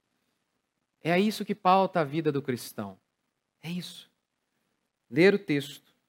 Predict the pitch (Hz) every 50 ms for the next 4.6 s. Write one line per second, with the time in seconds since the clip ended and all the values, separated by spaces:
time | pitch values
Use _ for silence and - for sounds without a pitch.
0 | _ _ _ _ _ _ _ _ _ _ _ _ - 127 123 - 135 127 120 147
1 | 165 165 170 - - 135 123 117 - - - _ _ _ _ _ _ _ _ _
2 | _ _ _ _ _ _ - 123 - - 180 185 - - 185 180 185 185 - 208
3 | 196 175 147 123 127 190 208 - - 185 160 175 - 180 160 - 180 175 175 -
4 | 190 151 131 131 123 107 98 - - - - -